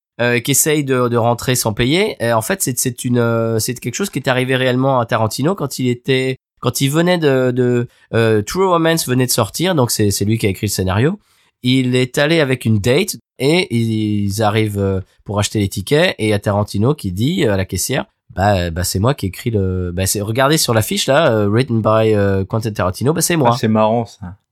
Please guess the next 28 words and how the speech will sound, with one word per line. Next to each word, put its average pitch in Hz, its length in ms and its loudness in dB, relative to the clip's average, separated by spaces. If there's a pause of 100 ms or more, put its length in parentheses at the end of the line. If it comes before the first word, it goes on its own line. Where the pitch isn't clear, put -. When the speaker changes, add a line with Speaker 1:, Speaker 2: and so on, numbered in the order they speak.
Speaker 1:
Et 101 160 2
alors, 95 280 4
euh, 90 180 2
la 87 120 -2
fille 131 240 -6
dit, 98 60 -4
bah, 82 100 -4
je 80 140 -4
sais - 220 -6
pas. 101 380 -2
Alors, 87 160 0
elle 90 80 0
est - 80 -4
allée 104 100 2
chercher 107 440 -2
le 104 100 2
gérant, 98 420 2
le 117 100 2
gérant 98 300 0
qui 98 140 -8
dit, 101 100 -2
bah, 82 400 -4
pff, - 380 -12
je 80 160 -4
sais - 120 -6
pas, 120 200 0
moi, 113 100 4
vous, 95 140 4